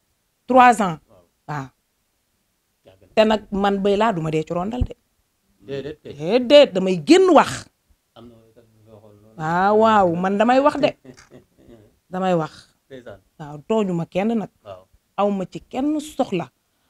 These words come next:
Speaker 1: Aw ma kenn xaar ma yàlla, ñëpp jàmm laa am ak ñoom. Mais daf ci am ñoo xamante ne ni tamit ci suñu milieu liggéey bi tamit.
Speaker 2: Waaw.
Speaker 1: Comme li kii doon wax sànq, ay yëfu soxor. Mhm.
Speaker 2: Ah bon?
Speaker 1: Waaw.
Speaker 2: Da nga ko fa dund?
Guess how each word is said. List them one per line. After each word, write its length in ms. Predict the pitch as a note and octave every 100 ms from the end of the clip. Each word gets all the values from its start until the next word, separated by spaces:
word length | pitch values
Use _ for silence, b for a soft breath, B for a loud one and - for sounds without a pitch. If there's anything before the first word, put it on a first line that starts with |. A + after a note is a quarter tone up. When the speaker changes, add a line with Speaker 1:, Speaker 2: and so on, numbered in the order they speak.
| _
Speaker 1:
Aw 100 | G#3 A3
ma 180 | G3+
kenn 320 | F#3+ - C#4 C#4
xaar 220 | B3 G#3
ma 100 | F3+
yàlla, 240 | E3+ D#3+ F3
ñëpp 560 | C4 F4 - D4+ F#3
jàmm 260 | A#3 G#3+ F#3+
laa 180 | E3 -
am 100 | D3+
ak 60 | C#3+
ñoom. 200 | C3+ _ _ _ _ _ _ _ _ -
Mais 100 | F3
daf 140 | G#3
ci 80 | -
am 140 | G#3+ G3+
ñoo 100 | G3
xamante 360 | F#3 F3 E3+
ne 100 | E3+
ni 120 | E3+ F3+
tamit 260 | F3 E3
ci 80 | F3+
suñu 240 | A#3 G#3+ G#3 F#3+
milieu 280 | F#3 F#3 F3
liggéey 300 | E3+ E3 D#3
bi 80 |
tamit. 240 | D#3+ D#3 - _
Speaker 2:
Waaw. 220 | G2+ F#2 _ _ _
Speaker 1:
Comme 180 | F#3+ F#3
li 60 |
kii 120 | F#3
doon 140 | F3 E3
wax 120 | E3
sànq, 200 | E3 -
ay 100 | F3+
yëfu 160 | F#3+ -
soxor. 460 | - A#3+ A#3 G3 _ _ _ _ _ _ _ _ _ F#2+ F#2+ _ G2 G2 G2+ G2 _ _ -
Mhm. 240 | D3+ E3 G#3 _ _ _ _ _ G#2
Speaker 2:
Ah 80 | G#2
bon? 160 | D#3+ _ _
Speaker 1:
Waaw. 400 | - D#3+ B3+ F#4+ _ _ _ _ _
Speaker 2:
Da 100 | B2
nga 80 | B2+
ko 40 | A#2+
fa 60 | A#2+
dund? 240 | A2+